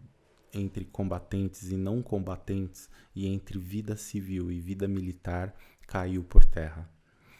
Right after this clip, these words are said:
Por essa razão, a Primeira Guerra Mundial resultou em muito mais baixas de civis, vítimas de inanição e de doença,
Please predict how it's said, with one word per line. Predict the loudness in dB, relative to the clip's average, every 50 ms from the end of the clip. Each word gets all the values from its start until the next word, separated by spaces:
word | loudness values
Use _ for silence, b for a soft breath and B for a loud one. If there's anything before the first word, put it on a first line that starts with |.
| B B B B -4
Por | -2 -2
essa | -2 -2 -6 -8 -10
razão, | -8 -8 -8 -6 -4 -4 -4 -4 -6 -8 B B B B -16
a | -16 -12
Primeira | -4 2 4 4 4 4 0 -4
Guerra | -6 -6 -6 -6 -6 -6 -8 -6
Mundial | -6 -4 -4 -6 -6 -6 -6 -6 -6 -6 -6 -8
resultou | -6 -8 -6 -6 -6 -8 -8 -8 -6 -4 -4 -2 -2 -4
em | -4 -4
muito | -4 -4 -4 -6 -6 -6 -6
mais | -4 -4 -4 -6 -6
baixas | -8 -8 -6 -6 -8 -8 -8 -10 -10 -10 -10
de | -12 -14
civis, | -14 -14 -14 -14 -14 -10 -8 -8 -8 -8 -8 -10 -14 -20 B B B B B
vítimas | -10 -8 -8 -8 -6 -6 -6 -4 -4 -4 -6
de | -6 -8 -6
inanição | -4 -2 -2 0 0 0 -2 -2 -4 -6 -8 -12 -14 -12 -8 -6 -4 -4
e | -4 -6
de | -8 -10
doença, | -6 -4 -4 -4 -4 -4 -4 -6 -6 -8 -8 -10 -10 -10 -10